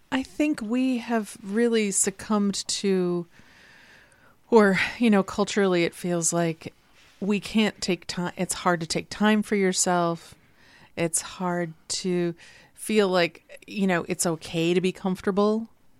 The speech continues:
I find a lot of times when I'm working with clients, it's very hard for them to know what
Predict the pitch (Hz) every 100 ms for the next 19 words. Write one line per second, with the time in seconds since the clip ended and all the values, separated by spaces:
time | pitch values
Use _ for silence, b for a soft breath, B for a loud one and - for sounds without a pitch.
0 | - 175 170 180 180 180 175 170 175 180
1 | 175 185 175 175 170 170 165 170 165 170
2 | 165 - 170 180 196 196 151 - 170 175
3 | 190 202 170 170 165 170 165 160 160 156
4 | b b b b b b _ - 196 196
5 | 226 226 202 196